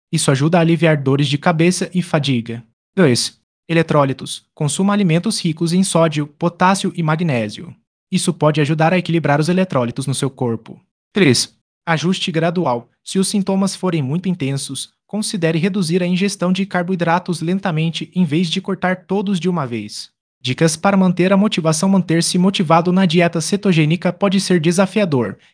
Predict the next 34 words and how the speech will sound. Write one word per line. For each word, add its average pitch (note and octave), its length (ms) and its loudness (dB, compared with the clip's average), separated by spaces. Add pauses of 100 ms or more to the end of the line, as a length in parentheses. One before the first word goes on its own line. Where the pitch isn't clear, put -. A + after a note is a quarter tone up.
especialmente D#3 680 0
quando F#3 340 0
você F3 240 0
enfrenta D#3+ 460 2
tentações. C#3+ 840 -4 (360)
Aqui D#3+ 240 0
estão G3+ 260 4
algumas D#3 400 2
maneiras D#3+ 460 4
de C3+ 100 -2
se D3+ 140 0
manter D#3+ 320 4
no D#3+ 80 2
caminho D#3 340 2
certo. A2+ 560 -2
Um. A#2 220 -4 (400)
Defina F3+ 320 2
metas D3 340 0
claras, D3+ 540 0 (100)
tenha G3 200 4
objetivos D#3 500 0
específicos F#3 760 -2
e D3 60 -2
mensuráveis. D3+ 840 -2 (300)
Isso F3 240 -4
pode E3+ 240 0
incluir E3+ 380 0
perda F#3 260 0
de D3 120 -2
peso E3+ 420 0
ou F#3 80 -2
melhoras C3 420 0
na C#3 120 -2
saúde. A#2 580 -4